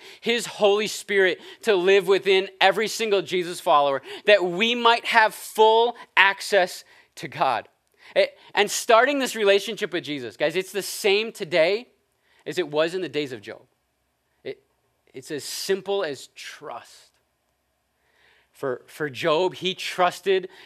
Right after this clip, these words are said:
that God would provide a permanent solution. He, he was looking in the future. He trusted God's promise that he would provide a permanent solution for his sin problem.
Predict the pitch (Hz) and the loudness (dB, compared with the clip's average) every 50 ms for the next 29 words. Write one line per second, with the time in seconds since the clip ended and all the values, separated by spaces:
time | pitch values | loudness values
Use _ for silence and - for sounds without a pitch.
0 | - _ - 151 143 135 139 120 147 147 147 151 170 196 175 156 170 180 170 - | -12 _ -2 -2 -2 -2 -6 -2 2 2 4 4 2 0 0 -2 -2 -4 -4 -4
1 | - 165 147 127 151 151 165 175 170 156 - - - - 170 170 180 185 180 180 | -6 -8 -2 0 2 2 4 2 0 -2 -4 -8 -8 -6 -4 -2 0 2 2 2
2 | 180 180 - - 170 147 151 151 156 - 190 175 165 147 139 - - - - _ | 0 -2 -4 -6 -6 -4 -4 -4 -4 -4 -4 -4 -4 -6 -6 -10 -14 -20 -14 _
3 | 170 160 147 131 139 156 175 175 214 196 190 175 165 151 - - 180 185 180 - | -8 -8 -8 -6 -2 -2 -2 0 0 0 0 0 0 -2 -4 -4 -4 -4 -4 -4
4 | 196 185 170 156 - - - - 190 196 185 - - 196 185 147 165 170 165 170 | -6 -6 -6 -8 -6 -8 -6 0 2 0 0 2 -2 -4 -4 -2 0 0 2 2
5 | 175 156 - - 190 175 165 175 185 185 180 - - - - - - 165 160 127 | 0 -4 -4 -2 0 0 2 2 0 -4 -6 -8 -14 -20 -20 -12 -8 -8 -6 -4
6 | 170 185 190 - 180 180 143 160 170 175 165 156 - - 196 185 185 190 190 190 | -4 -4 -4 -2 -2 -2 2 2 2 2 2 0 -2 -2 0 2 2 2 0 0
7 | - - - 190 165 175 185 180 - 196 160 165 156 165 165 - - - 175 175 | -2 -4 -4 -2 -2 -2 -4 -2 -4 -4 -4 -2 -4 -4 -4 -8 -10 -6 -6 -4
8 | 165 180 180 196 190 180 185 180 196 190 | -4 -4 -2 2 2 4 4 2 0 -4